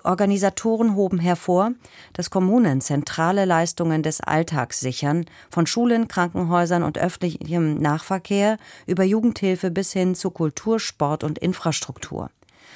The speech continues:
Aufgerufen zu dem bundesweiten Aktionstag haben der Deutsche Städtetag, der Deutsche Landkreistag und der Deutsche Städte- und Gemeindebund. Ihre Forderung an Bund und Länder lautet: "Rettet die Kommunen."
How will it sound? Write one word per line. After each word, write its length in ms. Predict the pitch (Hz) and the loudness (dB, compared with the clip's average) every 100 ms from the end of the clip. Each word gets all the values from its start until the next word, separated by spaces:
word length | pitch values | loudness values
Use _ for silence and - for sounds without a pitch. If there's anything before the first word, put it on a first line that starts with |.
| - - | -20 -2
Aufgerufen 600 | - 190 - 220 240 254 | 0 0 0 0 2 2
zu 160 | 254 233 | 0 0
dem 240 | 196 190 | 0 0
bundesweiten 580 | 185 185 185 170 156 156 | 2 0 0 0 0 2
Aktionstag 840 | 151 - 156 143 - - 156 170 - - - - | 0 0 0 0 0 0 0 0 -8 -20 -20 -4
haben 340 | 175 165 160 | 0 2 2
der 120 | 151 139 | 2 2
Deutsche 320 | 127 - 127 | 0 0 -2
Städtetag, 720 | - 139 170 160 196 254 - - | -2 0 -2 0 0 0 -4 -4
der 100 | 170 | 0
Deutsche 300 | 170 170 170 | 0 0 0
Landkreistag 1040 | 143 151 - - 196 185 - 156 147 - _ - - | 2 0 -2 -2 0 0 0 0 0 -2 _ -20 -12
und 240 | - 233 240 | 0 2 2
der 100 | 240 | 2
Deutsche 380 | 185 180 - 175 | 2 2 0 -4
Städte- 440 | - 151 147 165 | 0 -2 0 -2
und 200 | 147 147 | -2 0
Gemeindebund. 880 | 156 147 131 135 131 131 117 113 - _ - - - | 2 2 2 0 -2 -2 -4 -6 -12 _ -20 -20 -8
Ihre 220 | - 175 | -4 -2
Forderung 580 | 180 156 151 185 190 214 | 0 0 2 2 0 0
an 200 | - 175 | 0 0
Bund 180 | 202 208 | 0 0
und 180 | 165 143 | 0 2
Länder 340 | 139 143 156 | 2 2 2
lautet: 540 | 143 131 156 226 226 - - - - - | 2 0 0 -4 -4 -14 -20 -20 -16 -4
"Rettet 560 | 156 208 220 - - 170 | 0 0 0 -4 -4 -6
die 80 | |
Kommunen." 640 | - 175 151 127 120 117 | -2 2 2 2 -2 -6